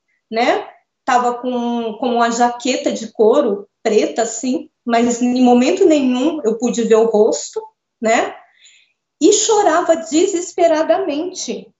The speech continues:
falando, "Eu não queria ter morrido, eu não queria ter ido, por quê? Por quê? Eu não queria ter morrido", era um desespero. E ao lado, de um lado, tinha,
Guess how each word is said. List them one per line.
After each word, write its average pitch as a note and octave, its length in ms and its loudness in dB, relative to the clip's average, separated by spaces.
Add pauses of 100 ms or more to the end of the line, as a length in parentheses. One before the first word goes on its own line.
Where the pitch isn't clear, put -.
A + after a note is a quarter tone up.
(180)
falando, G#3+ 760 -2
"Eu D#4 240 4
não F4 200 -2
queria D#4 500 -2
ter D#4+ 200 -2
morrido, D4 640 -4
eu D4 140 2
não D#4 160 2
queria D#4+ 380 -2
ter F4 140 -2
ido, D4 460 0
por F#4 300 2
quê? F4+ 340 2
Por F#4 240 -4
quê? F4 120 -2
Eu E4+ 100 2
não E4+ 180 -2
queria G4+ 400 2
ter G4+ 100 -2
morrido", D4 380 0
era D4+ 180 -2
um D#4+ 100 0
desespero. D4 1120 0 (600)
E G#4 140 4
ao G#4 220 4
lado, D4 680 0 (400)
de G#3+ 160 -6
um G4+ 200 -2
lado, G#3+ 680 -2
tinha, E4+ 600 -2